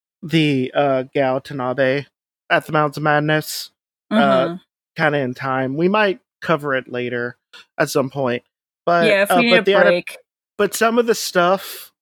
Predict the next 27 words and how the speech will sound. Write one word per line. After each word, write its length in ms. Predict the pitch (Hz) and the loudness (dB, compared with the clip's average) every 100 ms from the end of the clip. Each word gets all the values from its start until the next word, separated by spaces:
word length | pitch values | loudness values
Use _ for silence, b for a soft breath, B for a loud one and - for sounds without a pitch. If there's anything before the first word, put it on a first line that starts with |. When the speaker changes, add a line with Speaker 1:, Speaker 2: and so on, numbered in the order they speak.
| _ | _
Speaker 1:
uh, 440 | 175 175 170 156 135 | 2 4 2 2 0
but 120 | 170 | -4
some 240 | - 202 202 | 0 0 0
of 100 | 196 | 2
the 260 | 190 156 _ _ _ _ | 0 0 _ _ _ _
drawings, 580 | - 170 180 180 160 156 | -2 2 4 4 2 0
like, 280 | 151 156 139 _ | 0 0 -2 _
when 260 | - 180 180 | -4 -2 0
they're 140 | 190 | 0
drawing 300 | 175 202 214 | 2 0 0
the 60 | 190 | -2
five-pointed 520 | 196 196 180 185 156 | 0 0 2 0 2
stars, 260 | 190 180 | 0 0
it, 140 | 175 170 B B | -2 -6 B B
it 140 | - 185 | -2 0
just 220 | 247 - | 2 2
looks 200 | 311 311 | 0 0
like 180 | 269 - | -2 0
the 100 | 208 | 0
stars 440 | - 196 185 190 | 0 2 2 2
you 60 | 196 | 0
see 180 | - 208 | 0 0
on 140 | 190 | 0
the 80 | 170 | -2
barns, 840 | 139 139 147 190 247 262 - - | -2 0 2 0 0 -8 -12 -12
you 100 | 226 | -4
know? 400 | 226 240 247 247 | 0 2 2 0